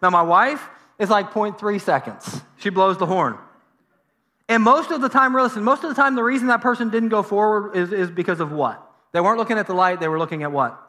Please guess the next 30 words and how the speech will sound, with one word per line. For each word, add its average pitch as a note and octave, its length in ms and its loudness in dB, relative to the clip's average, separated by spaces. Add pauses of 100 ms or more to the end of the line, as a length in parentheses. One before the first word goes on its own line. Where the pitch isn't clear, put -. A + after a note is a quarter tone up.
(1500)
Their D3 100 0
phone. F3 180 0
Like, D#3 160 0
you've F3+ 140 -8
done E3 160 0
it F3 100 -12
too. F3+ 260 -4 (2000)
And F#3+ 140 2
you C4+ 80 4
got G#3 180 4
mad A3+ 240 4
at E3+ 60 -6
the E3+ 60 -6
person F3 280 0
that E3 80 0
blew F3+ 200 0
their F3+ 100 0
horn F#3 240 0
at B2 160 -2
you. B2 120 -10 (2250)
When A3+ 120 4
we B3 140 2
lose C#4 240 0
focus, B3+ 520 0
listen, B3 220 -2
we, B3 140 0
we B3+ 180 -2
do B3+ 160 0
dumb A#3+ 300 2
things A3+ 580 -6